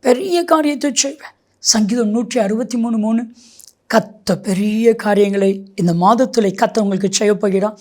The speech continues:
அது நிமித்தம் நீங்கள் மகிழ்ந்திருக்க போறீங்க. இந்த மூணு காரியம் நடக்க போகிறது. கர்த்தர் யாவையும் செய்து முடிக்க போகிறார். கர்த்தர்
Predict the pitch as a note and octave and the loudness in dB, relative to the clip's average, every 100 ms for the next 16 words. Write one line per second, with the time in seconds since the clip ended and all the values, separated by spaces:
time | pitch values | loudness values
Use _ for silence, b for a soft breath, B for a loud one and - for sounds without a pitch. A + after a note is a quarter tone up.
0 | B B B _ _ - C#4 G#4 F4+ A#3+ | B B B _ _ 2 4 6 4 2
1 | - A#3 - _ G3+ F3+ F3 F3+ G#3 G#3 | 2 -2 -4 _ -4 -2 0 0 0 2
2 | G3 G#3+ F3+ G3 G3 F#3+ - b b - | 0 0 0 0 0 -4 -10 b b -2
3 | G#3 F4 G#4+ - A#3+ A3+ G#3 G3 A3 A3 | 0 2 0 2 2 2 2 2 2 2
4 | G#3+ G3 G3 G#3 B B B - G3 - | 2 0 0 -2 B B B -6 -4 0
5 | G3 G3 A3 A3 G#3+ A#3 A3 A3 G#3+ A#3 | 2 4 4 2 2 2 4 2 2 2
6 | A#3 A#3 A#3+ B3 b b b - B3+ - | 2 2 -2 -4 b b b -2 -2 -2
7 | - - A#3 | -4 2 2